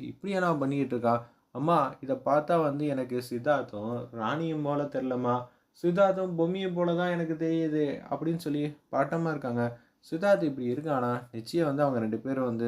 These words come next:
வாழ ஆரம்பிச்சிருப்பாங்கன்னு நினைக்கிறேங்கிற மாதிரி அந்த இடத்துல மனோலேருந்து பேசுறாங்க. ஒரு பக்கம் மாமனார் வந்து, "எதுவும் பண்ண முடியல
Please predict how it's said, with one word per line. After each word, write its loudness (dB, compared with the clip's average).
வாழ 2
ஆரம்பிச்சிருப்பாங்கன்னு -2
நினைக்கிறேங்கிற -6
மாதிரி -2
அந்த 0
இடத்துல 0
மனோலேருந்து 2
பேசுறாங்க. 0
ஒரு 2
பக்கம் 2
மாமனார் 0
வந்து, 0
"எதுவும் 2
பண்ண 0
முடியல 2